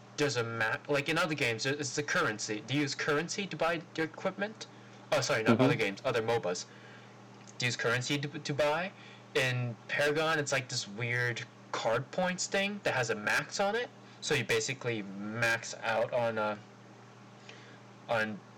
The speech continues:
Speaker 1: the, like, it's, you're limited by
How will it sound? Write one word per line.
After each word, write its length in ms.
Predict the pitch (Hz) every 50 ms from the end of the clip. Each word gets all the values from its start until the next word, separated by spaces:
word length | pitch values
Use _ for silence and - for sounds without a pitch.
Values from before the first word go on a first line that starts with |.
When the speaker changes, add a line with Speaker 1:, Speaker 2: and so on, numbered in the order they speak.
| - - - - -
Speaker 1:
the, 800 | 120 113 110 110 110 107 107 104 104 101 101 101 101 101 104 - - - - - - - - - - - - - - - -
like, 220 | 139 127 127 - -
it's, 160 | 147 127 - -
you're 200 | 151 147 156 143
limited 720 | 127 123 127 143 139 135 135 131 127 - 139 120 110 110 107
by 340 | - 117 113 110 113 110